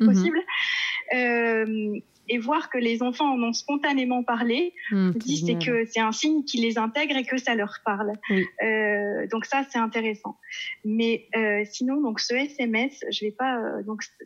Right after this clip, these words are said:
Speaker 2: c'est un petit bonhomme qui a déménagé à huit cents kilomètres.
Speaker 1: Mhm.
Speaker 2: Euh, et donc, euh, bah, la maman, euh,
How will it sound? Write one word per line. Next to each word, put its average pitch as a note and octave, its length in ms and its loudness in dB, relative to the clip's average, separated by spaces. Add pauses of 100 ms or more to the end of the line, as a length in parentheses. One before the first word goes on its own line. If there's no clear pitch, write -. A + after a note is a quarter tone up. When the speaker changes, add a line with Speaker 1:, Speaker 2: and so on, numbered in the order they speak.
(100)
Speaker 2:
c'est B3 100 -2
un A#3+ 140 0
petit D4 140 -4
bonhomme C4+ 420 0
qui A#3+ 120 -2
a A3 80 0
déménagé B3 680 0
à G#3 140 2
huit G#3 120 -6
cents C4+ 160 -2
kilomètres. B3 680 -4 (340)
Speaker 1:
Mhm. F#3 480 -2 (220)
Speaker 2:
Euh, A3 1080 0 (600)
et B3 120 0
donc, D4 380 0
euh, B3 120 2
bah, A#3+ 180 0
la B3 120 2
maman, C4+ 400 2
euh, G#3+ 800 0